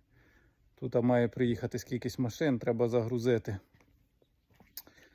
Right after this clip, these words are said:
Розкажу вам по управлінні цього апарата. Практично тут управління таке саме, як і в G C B. Ну, може, я навіть не знаю, трошки відлічається.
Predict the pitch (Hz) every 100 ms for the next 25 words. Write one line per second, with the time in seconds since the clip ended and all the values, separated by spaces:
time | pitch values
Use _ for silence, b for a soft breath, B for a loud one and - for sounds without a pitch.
0 | b b _ 135 131 - 143 135 143 139
1 | 135 139 135 131 B B 135 120 139 131
2 | 143 131 127 117 147 113 120 110 123 120
3 | 110 - 101 - _ _ _ _ _ _
4 | _ _ _ _ _ _ _ _ - 185
5 | - 180 156 - 151 127 139 123 127 143
6 | 135 135 139 127 120 127 127 - 131 127
7 | 120 120 113 117 113 - 123 185 180 147
8 | _ _ _ _ _ _ _ _ _ _
9 | - 214 151 131 120 117 - _ _ _
10 | b b b _ 147 123 127 127 131 120
11 | 131 123 120 131 - 127 117 127 - 131
12 | 120 113 -